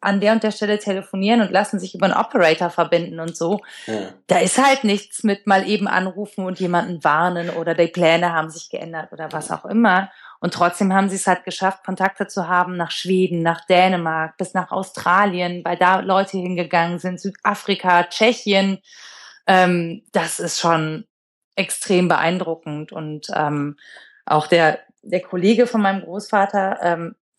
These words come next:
Speaker 1: ja, oder der, der Mitredakteur, der Hans Ebeling, hatte sehr, sehr viele Kontakte durch die Jugendbünde, auch in Deutschland. Da sind, ähm, Leute oder Exilanten aus Berlin gekommen, aus Hamburg. Und,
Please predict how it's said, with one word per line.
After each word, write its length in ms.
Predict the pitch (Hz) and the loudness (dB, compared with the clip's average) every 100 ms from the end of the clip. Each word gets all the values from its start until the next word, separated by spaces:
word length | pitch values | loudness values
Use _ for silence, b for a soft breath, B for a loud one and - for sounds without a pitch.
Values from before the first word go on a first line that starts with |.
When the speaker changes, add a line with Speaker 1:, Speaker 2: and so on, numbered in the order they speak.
| _ | _
Speaker 1:
ja, 340 | - 143 135 | -10 -4 -2
oder 280 | 147 147 135 | 0 2 2
der, 180 | 160 156 | 2 0
der 280 | - - - | 0 -2 -4
Mitredakteur, 1000 | - 175 180 196 - 190 190 - 202 196 208 | -4 0 2 2 2 2 2 -2 0 0 2
der 160 | 175 | -2
Hans 180 | 160 160 | -4 -10
Ebeling, 480 | - 175 185 185 180 b b b | -8 -6 -2 -2 -2 b b b
hatte 300 | 190 190 180 | -2 0 0
sehr, 340 | 156 190 185 | 2 4 4
sehr 220 | 175 175 | 4 2
viele 320 | 175 - 165 170 | 2 -4 -4 -4
Kontakte 640 | 175 160 170 - - 165 | -8 -4 -4 -2 0 2
durch 220 | 160 170 - | 2 -4 -4
die 160 | 180 | -4
Jugendbünde, 960 | 175 190 175 160 170 160 160 156 156 - | -2 -2 -4 0 2 2 0 2 2 2
auch 200 | 165 - | -2 -4
in 160 | - 165 | -6 2
Deutschland. 640 | 165 185 - 151 151 151 | 4 4 0 -2 0 -2
Da 100 | 165 | -6
sind, 220 | 160 160 - B B B B B - | -6 -10 -12 B B B B B -2
ähm, 580 | 175 160 156 - - - | 2 2 0 -6 -14 -14
Leute 480 | - 196 196 190 214 | -6 2 4 4 2
oder 140 | 175 | 2
Exilanten 800 | 180 - 180 175 214 190 190 185 | 0 0 2 2 0 -2 -2 -2
aus 260 | - 185 185 | -2 -2 2
Berlin 380 | 196 208 220 202 | 4 6 6 4
gekommen, 480 | 190 - 185 175 175 | -2 -6 -6 -4 -6
aus 320 | 190 - - | -8 -8 -4
Hamburg. 560 | 185 175 170 170 170 | -4 -2 0 0 -2
Und, 180 | - 170 | -6 -12